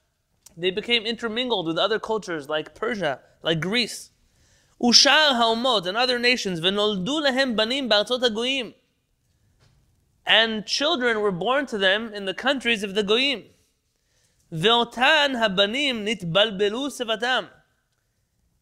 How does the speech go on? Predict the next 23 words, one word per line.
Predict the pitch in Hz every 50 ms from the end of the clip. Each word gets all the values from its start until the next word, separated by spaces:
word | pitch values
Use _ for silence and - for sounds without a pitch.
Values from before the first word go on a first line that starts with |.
| _ -
And | 208 226 214 202
those | 254 302 349 302 - -
children | - - 330 359 339 277 254 226 202
who | 196 202
were | 202 196
born | 180 165 196 226 247 254 247 214
in | 190 180
foreign | 165 - - 214 226 240 233 220 202
countries, | - 214 254 254 - 233 196 185 160 - - - _ _ _ _ _ _ _
their | 160 147 175 214 226 220
Hebrew, | 202 269 302 302 247 240 214 180 165
their | 170 180 180 185
language | 214 240 262 262 247 220 190 170 - 175 165
became | 185 175 - 226 226 247 254 254 247 247 233
confused. | - - 240 233 220 - 269 302 302 220 147 - - - - _ _ _ _ _ _ _ _ _ _ _ _ _ _ _ _ _ _ _ _ _ _ _ _ _
"Vayta | 160 156 190 208 208 208 269 302 330 311 -
sefat | - 247 220 262 269 262 - -
kol | 262 254 254
echad | 247 233 196 220 233 262 269 226 214
ve'echad | 208 190 - 220 240 247 208
me'orevet | 220 220 202 190 196 190 233 247 220 233 233 196 -
milshonot | 202 208 208 202 - 226 214 220 247 233
harbe." | 233 233 220 196 208 226 247 226 - -